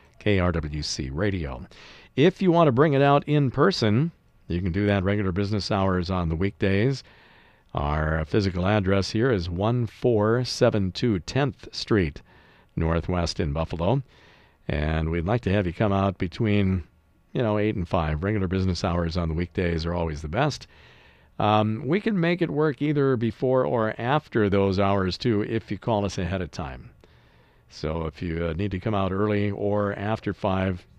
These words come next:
give us a jingle. We'll figure it out, um, and be able to get that done for you, too.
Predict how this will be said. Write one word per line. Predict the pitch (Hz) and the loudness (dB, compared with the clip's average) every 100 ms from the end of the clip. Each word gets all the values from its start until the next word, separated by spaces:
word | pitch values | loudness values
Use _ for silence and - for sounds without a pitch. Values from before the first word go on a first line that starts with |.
| - - - - _ - | -20 -20 -20 -20 _ -2
give | 147 | -2
us | 113 | 0
a | 120 | 0
jingle. | 113 107 104 104 98 - | 0 2 2 2 0 -4
We'll | 98 | -4
figure | - 101 87 | -2 -2 -2
it | 82 | -2
out, | 82 85 - - - | -4 -6 -10 -20 -10
um, | 92 82 80 78 110 - | -6 -4 -4 -4 -6 -6
and | 78 76 73 78 - | -4 -4 -6 -10 -4
be | 92 | -2
able | 78 | 0
to | 76 | -2
get | 82 - | -4 -2
that | 78 76 | -2 -2
done | 82 78 | 0 0
for | - 73 | -2 -4
you, | 73 | -4
too. | - 90 | -4 -4